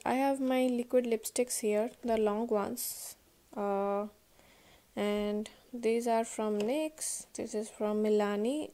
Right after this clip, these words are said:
I recently got this Milani lip cream and I just absolutely love it. I have a bunch of shades I'm planning to get. Uh, all the long liquid lipsticks I keep here. All the short liquid lipsticks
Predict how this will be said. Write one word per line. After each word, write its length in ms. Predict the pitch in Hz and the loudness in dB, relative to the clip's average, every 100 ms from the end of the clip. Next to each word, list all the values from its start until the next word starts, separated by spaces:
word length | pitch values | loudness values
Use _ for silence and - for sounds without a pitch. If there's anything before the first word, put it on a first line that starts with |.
| - | -10
I 380 | 214 220 226 233 - | -4 -2 -4 -8 -10
recently 640 | 233 214 - 320 311 330 - | -2 -2 0 -4 -4 -6 2
got 340 | 220 220 220 | 2 2 0
this 440 | 233 240 262 - - - - - - - - | 0 0 -2 -6 -12 -20 -20 -20 -20 -20 -2
Milani 640 | 220 214 208 208 214 226 214 | 2 4 4 2 2 2 2
lip 240 | 208 - | 0 -4
cream 340 | 220 226 226 | -2 0 0
and 200 | 214 202 - | 0 -2 -2
I 100 | 208 | -4
just 280 | 208 208 208 - - | -2 -4 -4 -12 -6
absolutely 680 | 214 202 - 226 226 220 226 | -4 -4 -4 -2 0 2 2
love 240 | 208 202 | 4 2
it. 160 | 214 214 | 0 0
I 20 | |
have 80 | 214 | 0
a 60 | 208 | 0
bunch 300 | 220 247 302 | 0 0 -4
of 120 | 302 | -4
shades 380 | - 220 220 233 | -2 0 0 -2
I'm 140 | 226 | -2
planning 360 | 214 202 208 220 | -2 -2 -2 -4
to 120 | 208 | -4
get. 520 | 196 202 214 - - - | 0 -2 -2 -8 -12 -10
Uh, 220 | 220 202 208 | -8 -6 -4
all 140 | 233 233 | -4 0
the 140 | 254 | 2
long 240 | 247 240 | 2 2
liquid 320 | 233 220 226 214 | 2 2 2 2
lipsticks 480 | 202 - 208 - | 0 -2 -6 -4
I 80 | 202 | -6
keep 300 | 196 214 208 | -4 -8 -6
here. 280 | 220 233 320 - - - - | -4 -2 -2 -6 -20 -18 -6
All 160 | 220 226 | -4 -2
the 160 | 247 | -2
short 460 | 254 - 277 294 294 | -4 -2 0 0 -2
liquid 320 | 285 269 262 | -4 0 2
lipsticks 480 | 254 254 - 254 | 2 0 -2 -2